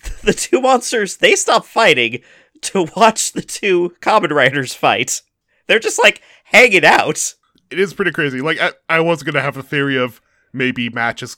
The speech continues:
Speaker 2: intentionally doing the thing so the person could seem more impressive to the girlfriend.
Speaker 1: And it works!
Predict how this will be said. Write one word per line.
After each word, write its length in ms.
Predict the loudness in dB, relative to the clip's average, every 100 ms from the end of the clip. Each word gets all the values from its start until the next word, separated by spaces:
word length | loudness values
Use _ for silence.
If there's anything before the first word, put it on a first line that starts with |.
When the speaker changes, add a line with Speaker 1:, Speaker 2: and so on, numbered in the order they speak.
| _ -18
Speaker 2:
intentionally 580 | -10 -8 -8 -8 -8
doing 220 | -8 -10 -12
the 80 |
thing 200 | -10 -10
so 440 | -8 -8 -6 -8 -12 _
the 100 | -18
person 440 | -12 -10 -10 -12 -10
could 340 | -8 -8 -10 _ _ _ _
seem 240 | -6 -4
more 140 | -2 -4
impressive 460 | -4 -6 -4 -10
to 160 | -8 -10
the 80 | -6
girlfriend. 540 | -6 -4 -4 -6 -10 _ _ -8
Speaker 1:
And 140 | 0
it 140 | 0 2
works! 680 | 4 6 4 2 -2 -2